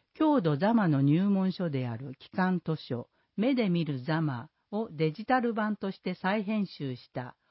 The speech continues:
思い出の座間に加え、古文書の整理による成果である古文書目録を市ホームページで閲覧できます。市ホームページの二次元コードと、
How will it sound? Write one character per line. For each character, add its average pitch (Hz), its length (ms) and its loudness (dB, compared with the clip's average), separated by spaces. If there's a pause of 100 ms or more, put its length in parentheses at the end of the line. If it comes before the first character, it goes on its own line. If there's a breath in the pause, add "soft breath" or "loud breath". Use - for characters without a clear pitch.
(120)
思 185 320 2
い 269 120 4
出 220 120 2
の 196 180 2
座 180 200 -2
間 127 240 -4 (140)
に 196 140 -4
加 147 320 -4
え、 127 160 -12 (360)
古 196 140 0
文 277 260 6
書 285 120 4
の 277 140 6
整 262 300 0
理 170 160 2
に 147 100 4
よ 139 120 2
る 131 120 -6
成 185 300 -2
果 123 180 -8
で 123 160 -6
あ 123 80 -6
る 135 180 -16 (320)
古 175 140 2
文 262 260 8
書 254 140 4
目 233 260 0
録 139 360 -2
を 127 180 -6 (120)
市 - 300 -6
ホ 220 180 2
ー 247 40 4
ム 247 160 2
ペ 220 220 0
ー 175 60 -2
ジ 139 120 -8
で 131 200 -6
閲 147 240 -4
覧 151 280 2
で 131 100 -4
き - 160 -8
ま 120 160 -6
す。 - 60 -20 (880)
市 - 240 0
ホ 262 240 6
ー 262 40 8
ム 254 160 8
ペ 240 220 4
ー 208 60 4
ジ 175 120 2
の 135 140 4
二 131 180 4
次 180 140 -4
元 214 260 0
コ 180 220 -2
ー 151 60 -2
ド 127 140 -10
と、 131 280 -14